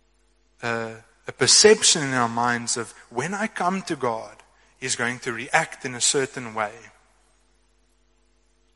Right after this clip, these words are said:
Especially when it comes to repentance. Especially when it comes to our sins. Because we don't want to be rejected.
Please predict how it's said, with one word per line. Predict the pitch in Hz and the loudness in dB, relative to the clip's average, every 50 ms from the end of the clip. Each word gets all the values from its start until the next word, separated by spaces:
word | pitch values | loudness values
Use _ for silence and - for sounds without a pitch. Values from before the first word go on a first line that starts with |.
| _ _ _ _ _ _ - - - | _ _ _ _ _ _ -18 -8 -2
Especially | 131 - - - - 175 175 - - - 165 160 143 | 0 0 0 0 -2 -2 2 4 4 4 2 0 -8
when | 127 127 120 | -10 -10 -10
it | 123 120 - | -12 -12 -12
comes | - 147 131 127 127 123 - - | -8 -8 -8 -8 -6 -6 -6 -6
to | - 135 120 | -6 -8 -10
repentance. | 110 117 - - - 123 120 117 113 - 120 - _ _ - - - - - _ _ _ _ _ _ _ _ _ - | -10 -10 -12 -10 -10 -12 -12 -12 -16 -20 -20 -20 _ _ -20 -20 -20 -20 -20 _ _ _ _ _ _ _ _ _ -6
Especially | - - - - - 190 185 180 - - - - 139 117 | -2 0 0 2 4 4 6 6 6 6 6 4 -2 -6
when | 110 117 113 117 | -6 -6 -8 -8
it | 113 - - | -10 -10 -10
comes | 139 127 131 131 123 - | -10 -10 -8 -6 -8 -8
to | - 127 | -8 -8
our | 113 110 110 | -12 -10 -6
sins. | - - - - 131 113 110 107 104 107 107 - - - - - _ _ _ _ _ _ _ _ _ _ _ _ _ _ _ _ _ _ _ _ _ _ _ _ | -4 -2 -2 -2 -4 -8 -12 -16 -20 -20 -20 -18 -16 -16 -16 -18 _ _ _ _ _ _ _ _ _ _ _ _ _ _ _ _ _ _ _ _ _ _ _ _
Because | - 120 - 135 117 - | -12 -10 -8 -8 -8 -8
we | 127 120 | -8 -8
don't | - 123 113 131 143 139 - 143 | -6 -4 -4 -4 -4 -8 -10 -16
want | 135 127 - | -16 -16 -14
to | 131 | -12
be | 120 120 117 | -10 -10 -8
rejected. | 117 120 110 107 - 113 107 - - - - - | -8 -10 -10 -8 -8 -8 -8 -10 -16 -20 -20 -20